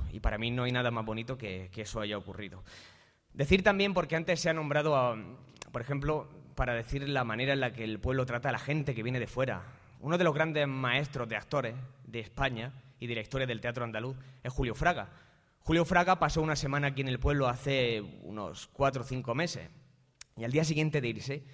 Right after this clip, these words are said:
me llamó para decirme que él, él había algo que echaba de menos, no sabía qué era, pero echaba de menos a la gente, el ambiente, la cosa y lo a gusto que había estado. Viniendo de una persona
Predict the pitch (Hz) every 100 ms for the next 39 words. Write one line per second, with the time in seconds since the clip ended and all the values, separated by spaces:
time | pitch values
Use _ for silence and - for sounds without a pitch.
0 | - - 117 113 123 143 139 120 - 147
1 | 123 127 123 107 98 95 92 92 95 90
2 | 69 - 50 50 - 113 123 95 62 -
3 | - 123 135 143 175 131 92 90 - 107
4 | 131 120 104 104 90 98 120 123 127 123
5 | 131 98 95 - 92 120 120 117 120 127
6 | 110 101 98 139 139 139 90 104 104 127
7 | 135 113 98 107 135 139 135 131 120 113
8 | 113 107 117 139 147 120 113 - 143 95
9 | - - - - 110 127 156 160 165 143
10 | 135 117 147 135 98 -